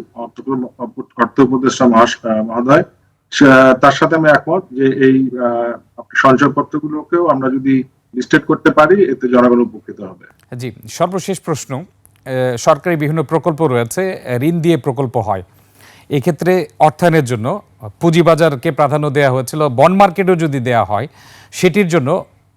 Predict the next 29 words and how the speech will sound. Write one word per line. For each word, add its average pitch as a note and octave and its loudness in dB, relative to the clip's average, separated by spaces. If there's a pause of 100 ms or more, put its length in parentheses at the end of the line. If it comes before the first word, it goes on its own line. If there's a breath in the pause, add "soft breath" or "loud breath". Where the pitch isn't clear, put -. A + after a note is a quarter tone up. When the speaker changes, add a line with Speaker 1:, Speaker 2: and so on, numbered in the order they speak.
Speaker 2:
আমাদের C#3+ 2
দেশের C#3+ -2
বন্ড C3+ 0
মার্কেট B2+ 0
রেডি B2+ -4
কিনা, C3+ -2
অথবা A#2+ -2
বন্ড B2+ 0
মার্কেট C#3+ -2
তো D3+ 2
এখনো C#3 0
প্রাইমারি C3+ 0
স্টেজে C3+ -4
রয়েছে, A#2+ -4 (280 soft breath)
সেটির D#3 -2
জন্য D#3 -2
কি G3+ -6
করণীয়? F#2+ -6 (2250)
Speaker 1:
না, D#3+ 6
আপনি D3 6
জানেন F3+ 8
যে, D3 6
আহ, C3 6 (120)
এই D#3 -2
বন্ড C#3+ 4
অবশ্যই E3+ 2
একটা D#3 -2
ভালো C3 -2
মাধ্যম। A#2 -4